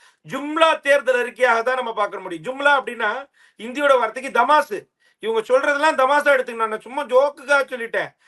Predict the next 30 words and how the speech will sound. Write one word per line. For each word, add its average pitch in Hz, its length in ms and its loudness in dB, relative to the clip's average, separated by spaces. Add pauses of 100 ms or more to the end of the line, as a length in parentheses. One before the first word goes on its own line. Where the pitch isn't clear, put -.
(140)
அப்படின்றாங்கல்ல, 226 600 0 (380)
அது 226 180 -2
மாதிரி 294 220 2
இவர்கள் 254 300 -4
சொல்றது 277 360 0
எல்லாத்தையுமே 262 400 -2
இவ-, 247 380 -8
நம்ம 240 220 -2
சொல்லல, 311 320 -2 (640)
பாஜக 269 480 0
கட்சியினர் 254 480 0
அவர்களுடைய 233 720 0 (240)
அறிக்கையில், 269 520 -2
தேர்தல் 277 320 2
அறிக்கையில 247 360 0
கொடுத்ததை 226 320 -4
பத்தி 226 200 -10
நீங்க 254 200 -10
ஏன் 254 280 0
இன்றைக்கு 233 280 -6
வரைக்கும் 233 280 -10
சொல்லல 247 260 0
அப்படின்னு 226 320 0
கேட்டதுக்கு, 190 520 -8 (280)
"That 233 140 -2
is 302 180 -6
ஜும்லான்னு" 302 540 0
சொன்னாங்க 233 340 -2
இவங்க 202 200 -6
தான். 175 240 -4